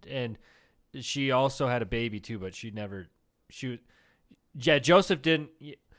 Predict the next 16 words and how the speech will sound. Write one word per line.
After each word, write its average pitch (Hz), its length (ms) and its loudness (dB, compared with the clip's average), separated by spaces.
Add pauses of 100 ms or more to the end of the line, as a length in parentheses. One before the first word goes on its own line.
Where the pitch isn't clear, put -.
(160)
they're 170 100 6
like, 180 140 8
"I 190 100 12
don't 208 120 10
really 180 180 6
fucking 123 320 0
know." 90 180 -8 (240)
But 202 240 12
also, 196 400 10
Holy 175 220 6
Spirit's 151 420 2
real 147 180 2
or 135 80 0
something 131 240 -8
like 127 200 -4
that, 123 320 -2